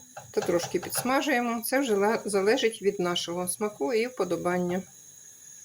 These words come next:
І ось борошно починає вже підрумянюватися. М'ясо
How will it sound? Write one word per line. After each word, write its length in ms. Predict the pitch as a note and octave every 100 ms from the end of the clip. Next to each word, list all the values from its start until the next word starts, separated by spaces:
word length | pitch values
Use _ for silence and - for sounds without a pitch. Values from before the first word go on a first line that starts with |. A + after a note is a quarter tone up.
| - - - - - - - - - - - - - - C4
І 60 | C4
ось 240 | A#3+ A3
борошно 540 | A#3+ A3 G#3+ - G3 F#3+ -
починає 640 | G3+ - G#3+ G3+ F#3+ F#3+
вже 300 | F#3 G3 F#3 B3+ -
підрумянюватися. 1080 | G3 G3+ G3 B3 D4 C#4+ C#4 C4 - C4+ C#4+ - - - - - - - - - -
М'ясо 520 | A3+ C4+ D4+ A#3+